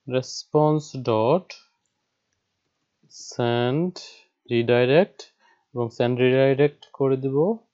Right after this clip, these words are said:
কোথায়? log in পেজে। এখন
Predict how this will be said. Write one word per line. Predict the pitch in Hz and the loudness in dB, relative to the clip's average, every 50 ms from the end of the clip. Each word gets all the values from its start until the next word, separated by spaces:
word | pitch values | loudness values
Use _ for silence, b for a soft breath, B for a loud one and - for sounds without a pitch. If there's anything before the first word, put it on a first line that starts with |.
| _ - | _ -12
কোথায়? | 123 123 - 139 151 185 247 262 254 _ _ _ _ _ _ _ _ _ _ _ _ _ _ _ _ _ _ _ _ _ _ _ _ - _ _ _ _ _ _ _ _ 113 113 107 107 | -12 -10 -4 0 0 0 0 -2 -6 _ _ _ _ _ _ _ _ _ _ _ _ _ _ _ _ _ _ _ _ _ _ _ _ -20 _ _ _ _ _ _ _ _ -12 -10 -4 -2
log | 107 107 107 107 107 113 | 0 0 0 0 2 2
in | 151 214 254 247 _ _ _ _ _ _ _ _ _ _ _ _ - | 2 2 0 -4 _ _ _ _ _ _ _ _ _ _ _ _ -8
পেজে। | 120 104 90 - - - - _ _ _ _ _ _ _ _ _ _ _ _ _ _ _ _ - 147 175 | -8 -8 -8 -8 -14 -20 -20 _ _ _ _ _ _ _ _ _ _ _ _ _ _ _ _ -2 -2 -2
এখন | 175 - - 117 98 | -2 -2 -8 -8 -8